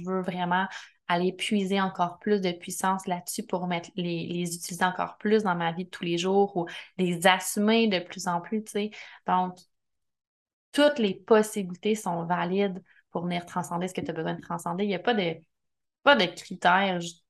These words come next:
sais, juste la curiosité de dire, « Mais moi, je sais que ça, je le file en dedans de moi, ça vibre parce que l'expérience de, de, de me connaître davantage, c'est déjà un énorme cadeau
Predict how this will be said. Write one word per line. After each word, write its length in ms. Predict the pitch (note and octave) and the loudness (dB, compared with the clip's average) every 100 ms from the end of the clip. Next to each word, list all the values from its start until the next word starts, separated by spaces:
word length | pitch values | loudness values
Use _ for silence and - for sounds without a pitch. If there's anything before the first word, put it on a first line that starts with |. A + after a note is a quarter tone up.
| - | -2
sais, 180 | G#3+ G3+ | 0 2
juste 240 | A#3 A3+ | 0 2
la 80 | F3 | -2
curiosité 640 | - - F#3+ F#3+ F3+ - F#3+ | -2 -4 -4 -4 -6 -6 -6
de 60 | |
dire, « 200 | F3+ F3+ | -4 -4
Mais 120 | F3 | -4
moi, 120 | E3+ F#3 | -4 -4
je 160 | F3+ | -4
sais 300 | E3+ - G3+ | -6 -4 -6
que 80 | G3+ | -6
ça, 460 | - - F#3 F#3 - _ _ _ | -10 -6 -4 -6 -10 _ _ _
je 160 | - F3+ | -4 -2
le 120 | E3+ | -2
file 280 | - G#3 F#3+ | 0 0 0
en 120 | F3 | -2
dedans 120 | E3+ | -4
de 60 | E3+ | -4
moi, 180 | F3+ F#3 | -4 -2
ça 260 | - E3+ | -2 -2
vibre 220 | E3+ F#3+ | -4 -8
parce 240 | - F3 - | -6 -8 -6
que 120 | F3+ F3 F3+ - - - - _ _ _ _ | -8 -8 -12 -20 -20 -20 -20 _ _ _ _
l'expérience 960 | G3 G#3 G#3 G#3 - F#3 F3 F#3 G3 G3 | 4 6 6 0 -4 -4 0 0 0 -2
de, 320 | F3+ E3+ E3 F3 - | -2 -4 -4 -8 -8
de, 520 | F#3 F3 E3+ E3 D#3 _ _ _ _ _ | -4 0 0 -2 -8 _ _ _ _ _
de 100 | F#3 | -4
me 120 | E3+ E3 | -4 0
connaître 420 | - G3 G3 F#3 | 2 4 2 2
davantage, 640 | E3+ E3 D#3+ F3+ F3+ F#3 - _ _ _ _ _ _ _ _ - | 4 2 0 0 2 0 -6 _ _ _ _ _ _ _ _ -4
c'est 100 | G3+ | -2
déjà 720 | F3 G3 F#3+ F3 F#3 F#3+ F#3+ - _ _ _ | 0 0 0 0 -2 -2 -4 -10 _ _ _
un 260 | F3+ F3 F3 | -2 0 0
énorme 420 | F#3 F3+ F3+ F3 | 0 -2 -4 -6
cadeau 520 | F3+ E3 E3 F3 F3 | -6 -6 -4 -6 -8